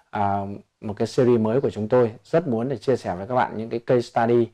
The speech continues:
những cái tình huống, những cái bài học nghiên cứu trên thị trường. Và trước hết tôi xin phép được nhấn mạnh lại, à, tất cả những cái video bài học này đều là quan điểm cá nhân của tôi, không đại diện cho quan điểm của bên nào cả.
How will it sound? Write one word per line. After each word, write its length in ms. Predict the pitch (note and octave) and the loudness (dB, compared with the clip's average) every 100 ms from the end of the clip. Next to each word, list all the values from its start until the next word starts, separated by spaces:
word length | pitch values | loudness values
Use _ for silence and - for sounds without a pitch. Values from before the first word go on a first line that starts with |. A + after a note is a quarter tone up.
| _ _ _ - | _ _ _ -4
những 80 | B2+ | -2
cái 60 | |
tình 180 | B2 G#2+ | -2 -2
huống, 200 | A2 A2 | -2 -2
những 100 | C3+ | 0
cái 60 | C3 | 0
bài 120 | G#2+ | 2
học 180 | G#2 B2 | 0 -2
nghiên 160 | A#2+ | -2
cứu 260 | - A2+ B2 | 0 0 2
trên 140 | B2+ | -2
thị 100 | A#2+ | -4
trường. 300 | - B2 G2+ - _ _ _ _ - | 0 0 0 -4 _ _ _ _ -2
Và 320 | G#2 G2+ G2 | 2 2 2
trước 140 | E3 | 0
hết 340 | E3+ F#3+ F#3+ - | 2 2 -2 -4
tôi 160 | B2+ | -4
xin 260 | A2+ - B2 | -4 -4 0
phép 140 | D#3 | 0
được 120 | C#3+ G2+ | 0 -2
nhấn 180 | A2 | -2
mạnh 160 | C3+ - | -2 0
lại, 220 | B2 - - _ _ _ _ - | -2 -2 -8 _ _ _ _ -8
à, 80 | |
tất 180 | G2+ F3+ | 0 2
cả 200 | D3 G#2+ F#2+ | 2 0 -2
những 100 | C3 | 0
cái 80 | C#3 | 2
video 380 | C#3+ C#3 C3+ | 4 4 4
bài 120 | B2 G#2+ | 2 0
học 140 | G#2+ | 0
này 220 | G#2+ G2 - _ _ _ _ _ _ _ _ _ _ C#3+ | 0 -2 -6 _ _ _ _ _ _ _ _ _ _ 2
đều 320 | C#3 C3 A#2 | 4 4 2
là 120 | A2 | 0
quan 200 | - C3+ | 0 0
điểm 180 | A2+ F#2 | 0 -2
cá 140 | G#2+ | -2
nhân 220 | A#2+ C#3 | 0 0
của 100 | - | -2
tôi, 300 | F#2+ C3 B2+ - _ _ | 2 2 2 -4 _ _
không 280 | - D3 | 2 2
đại 220 | C#3 G#2+ A2+ | 2 0 2
diện 280 | C#3 A#2 A#2 | 0 0 -2
cho 180 | B2+ | -2
quan 200 | B2 B2 | 2 2
điểm 180 | A#2 F#2 | 2 -2
của 100 | F2 | -2
bên 180 | G2+ A#2 | 2 2
nào 180 | A2 G2 | 2 0
cả. 300 | G2+ E2+ | -2 -4